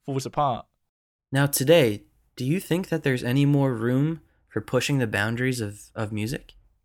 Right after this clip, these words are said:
Speaker 1: I think so, yeah. I think, um, what,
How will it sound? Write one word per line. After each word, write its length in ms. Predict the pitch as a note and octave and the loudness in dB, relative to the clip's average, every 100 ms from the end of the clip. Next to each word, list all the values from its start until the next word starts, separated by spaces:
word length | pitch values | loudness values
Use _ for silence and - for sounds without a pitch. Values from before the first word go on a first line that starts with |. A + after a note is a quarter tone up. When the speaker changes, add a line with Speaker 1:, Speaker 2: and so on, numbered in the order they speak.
| _ _ _ _ _ _ _ _ _ _ | _ _ _ _ _ _ _ _ _ _
Speaker 1:
I 120 | G#3+ C4+ | 2 2
think 180 | C4+ | 2
so, 120 | - C#3 | 0 0
yeah. 300 | G3+ C4+ C#3+ | 2 2 4
I 120 | E3 | 4
think, 320 | A3 G#3 F3+ | 2 -6 -2
um, 560 | E3+ E3+ E3 E3 E3 - _ _ _ _ _ _ | 2 4 4 2 0 -4 _ _ _ _ _ _
what, 300 | C#3 F3 G#3+ | -2 0 0